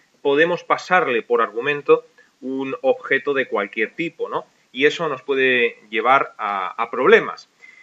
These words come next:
Entonces, bueno, pues esos, esos casos también tienen su solución. Vamos a ver un ejemplo que es como mejor se entiende todo esto. Entonces, lo que voy a hacer en esta ocasión,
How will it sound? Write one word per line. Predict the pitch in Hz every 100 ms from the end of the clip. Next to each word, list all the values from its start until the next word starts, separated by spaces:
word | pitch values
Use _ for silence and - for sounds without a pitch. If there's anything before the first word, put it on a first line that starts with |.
| _
Entonces, | 131 131 156 165
bueno, | 170 185
pues | 175 160
esos, | 160 165 156 151 151
esos | 160 165 170
casos | 170 175
también | 151 156
tienen | 156 165
su | 160 160
solución. | 147 131 - 208
Vamos | 147 156
a | 160
ver | 143
un | 131
ejemplo | 180 190 170 170
que |
es | -
como | 131 123
mejor | 120 135
se | 139
entiende | 113 123 123
todo | 120 98 104
esto. | 117 - 92 _ _ _ _
Entonces, | - 117 110
lo | 107
que | 110
voy | 135
a |
hacer | 139 156
en | 151
esta | 147 147
ocasión, | 143 - 156 180